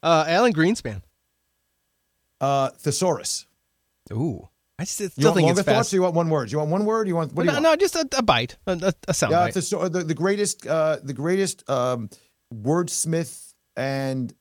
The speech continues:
Speaker 2: confuser of markets
Speaker 1: <laughs>
Speaker 2: ever. Loved him, by the way. Loved him because I loved the puzzle that he created trying to undo it for days after the fact.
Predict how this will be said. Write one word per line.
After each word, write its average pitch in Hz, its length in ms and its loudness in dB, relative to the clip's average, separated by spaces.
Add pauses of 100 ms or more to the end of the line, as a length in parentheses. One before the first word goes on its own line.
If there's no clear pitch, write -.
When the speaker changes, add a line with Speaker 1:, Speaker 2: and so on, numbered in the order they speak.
(120)
Speaker 2:
confuser 151 680 -4
of 127 160 -4
markets 131 460 -4 (100)
Speaker 1:
<laughs> - 20 -6
Speaker 2:
ever. 101 420 -4 (440)
Loved 151 300 2
him, 139 140 -2
by 117 120 0
the 104 80 -4
way. 98 160 -6
Loved 123 320 0
him 107 220 -6 (300)
because 139 160 0
I 151 80 0
loved 160 500 0 (340)
the 127 80 -2
puzzle 208 440 0
that 160 120 -2
he 143 120 -2
created 151 540 -2
trying 151 360 -2
to 151 140 -8
undo 131 400 0
it 147 140 -6
for 127 100 -6
days 147 580 -2
after 143 320 -4
the 107 60 -8
fact. - 380 -14